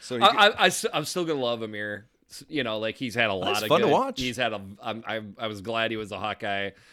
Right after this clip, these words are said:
Speaker 2: And I, I mean, I never want to see anybody get injured, by the way. I'm not cheering or happy about this at all, but anyways, it happened.
Speaker 1: So he gets the Eisman and the Knucklehead Award.
Speaker 2: All in one. Our
Speaker 1: Yep.
Speaker 2: first Knucklehead Award. All right,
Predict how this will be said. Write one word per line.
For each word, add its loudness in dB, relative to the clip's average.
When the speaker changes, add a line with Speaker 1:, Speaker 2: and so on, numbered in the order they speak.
Speaker 2:
And 4
I, 2
I 2
mean, -2
I 6
never 0
want -6
to -12
see -10
anybody -12
get -12
injured, -8
by -12
the -14
way. -10
I'm -10
not -10
cheering -8
or -6
happy 0
about -8
this -12
at -14
all, -12
but -16
anyways, -14
it -8
happened. -12
Speaker 1:
So 0
he 4
gets -2
the 0
Eisman -2
and -2
the 0
Knucklehead -2
Award. -8
Speaker 2:
All -2
in 0
one. -4
Our -2
Speaker 1:
Yep. 2
Speaker 2:
first -6
Knucklehead -4
Award. -8
All 4
right, 6